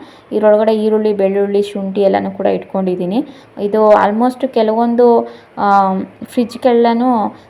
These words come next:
ಆ, ಫ್ರಿಡ್ಜ್ ಸ್ಟ್ಯಾಂಡ್ ಇಲ್ಲ ಅಂದ್ರೂ ಇದೇ ಸ್ಟ್ಯಾಂಡಾಗಿ ವ-, ಕನ್ವರ್ಟ್ ಆಗುತ್ತೆ. ಆ, ಚೆನ್ನಾಗಿದೆ. ಫ್ರಿಡ್ಜ್ ಸ್ಟೋರ್ ಸಿಕ್ಕಿರೋದಕ್ಕೂ ಅದಕ್ಕೂ ನನಗೊಂಥರ ಖುಷಿ ಅಂತ ಅನ್ನಿಸ್ತು. ಆ, ಇದಕ್ಕೆ ಇನ್ನೊಂದು ಹೇಳ್ತೀನಿ, ಲೈಟ್ ಇಲ್ಲ, ಲೈಟ್ ಹಾಳಾಗಿದೆ. ಬಂದು ಒಂದಿನ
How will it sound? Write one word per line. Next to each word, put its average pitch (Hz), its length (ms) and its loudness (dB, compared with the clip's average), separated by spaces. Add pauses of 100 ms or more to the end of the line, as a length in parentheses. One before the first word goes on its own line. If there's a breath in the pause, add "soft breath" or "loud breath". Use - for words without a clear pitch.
(140)
ಆ, 208 80 -6
ಫ್ರಿಡ್ಜ್ - 360 -4
ಸ್ಟ್ಯಾಂಡ್ 214 560 -2
ಇಲ್ಲ 226 200 0
ಅಂದ್ರೂ 226 320 -2
ಇದೇ 226 340 0
ಸ್ಟ್ಯಾಂಡಾಗಿ 214 920 -2
ವ-, 202 280 0
ಕನ್ವರ್ಟ್ 208 400 -2
ಆಗುತ್ತೆ. 190 680 -4 (140)
ಆ, - 160 -4
ಚೆನ್ನಾಗಿದೆ. 240 500 0
ಫ್ರಿಡ್ಜ್ 220 280 -6
ಸ್ಟೋರ್ 233 320 0
ಸಿಕ್ಕಿರೋದಕ್ಕೂ 214 680 -2
ಅದಕ್ಕೂ 208 360 0
ನನಗೊಂಥರ 208 640 -2 (260)
ಖುಷಿ 220 280 -2
ಅಂತ 190 240 -6
ಅನ್ನಿಸ್ತು. 175 600 -4 (480 loud breath)
ಆ, 214 160 0
ಇದಕ್ಕೆ 262 480 2
ಇನ್ನೊಂದು 233 360 0
ಹೇಳ್ತೀನಿ, 214 460 -2
ಲೈಟ್ 220 360 0
ಇಲ್ಲ, 190 180 0 (140)
ಲೈಟ್ 208 320 -2
ಹಾಳಾಗಿದೆ. 202 840 -2 (180)
ಬಂದು 233 400 0
ಒಂದಿನ 208 360 -4